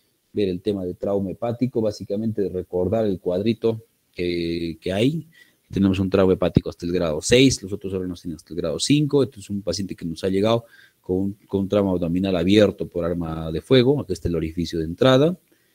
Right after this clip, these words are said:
el orificio de salida estaba por acá atrás, aparte tenía también la, el muslo y demás, tenía otras lesiones. Y entramos a sala y lo que se encontró es esto, ¿no? Acá se ve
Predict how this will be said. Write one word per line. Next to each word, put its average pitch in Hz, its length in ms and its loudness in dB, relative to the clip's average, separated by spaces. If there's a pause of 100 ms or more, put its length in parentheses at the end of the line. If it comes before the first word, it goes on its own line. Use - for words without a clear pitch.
(140)
el 90 100 -2
orificio 85 360 -4
de 80 40 -6
salida 85 300 0
estaba 71 280 0
por - 160 -12
acá 85 180 -8
atrás, 143 460 2
aparte 85 340 -4
tenía 78 320 -8
también 78 640 -10
la, 57 80 -16 (200)
el 80 140 -14
muslo 90 480 2
y 82 40 -2
demás, 82 240 -6
tenía 82 360 -6
otras 80 280 -8
lesiones. 151 600 4 (640)
Y 226 280 8
entramos 139 420 6
a 110 80 2
sala 131 300 4
y 92 220 -2
lo 80 160 -8
que 92 100 -16
se 95 80 -4
encontró 104 300 -2
es - 100 0
esto, - 300 -4 (140)
¿no? 107 180 -12
Acá 95 200 -8
se 87 160 6
ve 85 280 -2